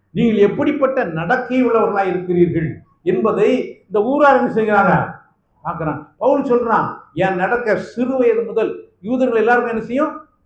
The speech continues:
தெரியும். அப்-, அப்படியானால் நாம் எப்படிப்பட்ட ஒரு நடக்கை உள்ளவர்களாய் இருக்க வேண்டும்? நம்முடைய வாழ்க்கையில தாறுமாறு, நம்முடைய வாழ்க்கையில பிரச்சனை, நம்முடைய வாழ்க்கையில போராட்டம் வரும்போது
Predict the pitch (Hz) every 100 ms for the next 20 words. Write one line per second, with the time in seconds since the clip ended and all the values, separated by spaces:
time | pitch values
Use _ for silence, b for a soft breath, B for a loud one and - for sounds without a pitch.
0 | _ _ _ - 160 156 139 - 214 220
1 | - - - - 233 180 220 - - -
2 | 202 220 196 185 277 302 294 277 269 262
3 | 240 190 185 233 277 277 285 269 262 233
4 | 233 226 208 214 202 185 180 170 - _
5 | _ _ _ _ _ _ 180 175 175 208
6 | 196 190 165 156 185 185 170 160 143 -
7 | - - _ _ _ - 180 196 220 226
8 | 208 185 - 180 - 196 165 - - -
9 | - 180 202 202 226 226 220 - 226 226
10 | 226 196 202 190 190 185 165 170 -